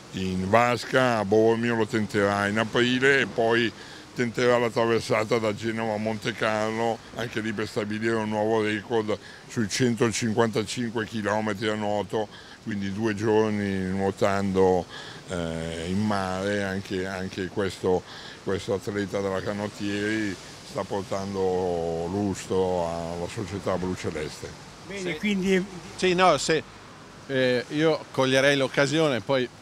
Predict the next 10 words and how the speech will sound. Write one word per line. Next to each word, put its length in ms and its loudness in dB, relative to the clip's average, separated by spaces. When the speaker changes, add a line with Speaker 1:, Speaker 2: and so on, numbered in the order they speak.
Speaker 3:
visto 400 -6
questa 420 -6
meraviglia 720 -2
che 100 -6
c'è 160 -4
alle 140 -2
nostre 320 -4
spalle, 460 2
per, 500 6
eh, 880 -2